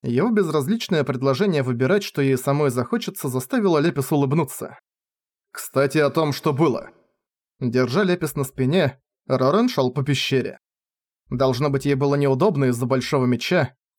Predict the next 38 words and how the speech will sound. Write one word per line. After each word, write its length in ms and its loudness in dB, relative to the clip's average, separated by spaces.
а 100 -2
Лепис 320 0
ёрзала 460 2
у 60 2
него 220 2
на 120 0
спине, 560 0
но 240 2
её 200 2
руки 200 0
свисали 400 0
с 120 -4
его 200 0
плеч, 420 -2
а 200 0
Роран 280 2
придерживал 580 0
своими 320 0
руками 400 0
её 260 4
ноги. 460 -2
«Что 320 -2
было?» 380 0
Когда 240 0
её 160 4
спросили, 680 -2
она 220 0
слегка 360 -2
повернулась 520 0
к 40 -4
мужчине. 520 -2
Они 240 0
были 220 2
в 80 0
упор 280 0
друг 220 -4
к 40 -12
другу, 440 0